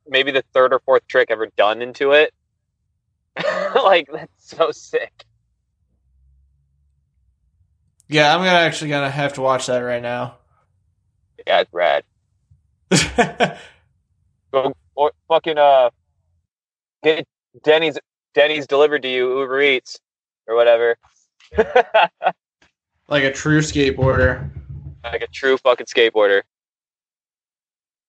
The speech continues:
Speaker 2: Um, I guess that's Wood in Your Ear. Let us know what you guys think. Like, I, I'm always curious what everybody thinks of Wood in Your Ear skateboarding. Let us know.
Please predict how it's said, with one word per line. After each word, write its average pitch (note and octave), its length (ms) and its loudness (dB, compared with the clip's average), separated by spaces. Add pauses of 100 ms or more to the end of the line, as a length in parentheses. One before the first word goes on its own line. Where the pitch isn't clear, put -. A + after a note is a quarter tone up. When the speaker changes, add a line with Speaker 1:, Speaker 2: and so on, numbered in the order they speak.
(960)
Speaker 2:
Um, G3+ 320 2 (260)
I D3 100 -2
guess G3+ 220 -2
that's A3+ 260 -4
Wood G3 160 -4
in G#3+ 60 -10
Your F#3+ 160 -4
Ear. G3 380 -4 (2000)
Let F3+ 180 2
us E4+ 140 -2
know F4+ 180 2
what D#4+ 100 0
you C4+ 100 0
guys C4 260 4
think. D#3 560 -2 (220)
Like, D3+ 200 0
I, - 120 -12 (160)
I'm F3+ 120 0 (200)
always A3+ 380 4
curious G3 380 0
what D#3+ 100 -2
everybody D3+ 420 -2
thinks D3 320 -6
of C3+ 140 -6
Wood C3+ 180 -4
in C3 60 -10
Your C3 120 -8
Ear C3 140 -2
skateboarding. B2+ 840 -8 (100)
Let F#3 180 2
us F#3 160 0
know. C#3 380 2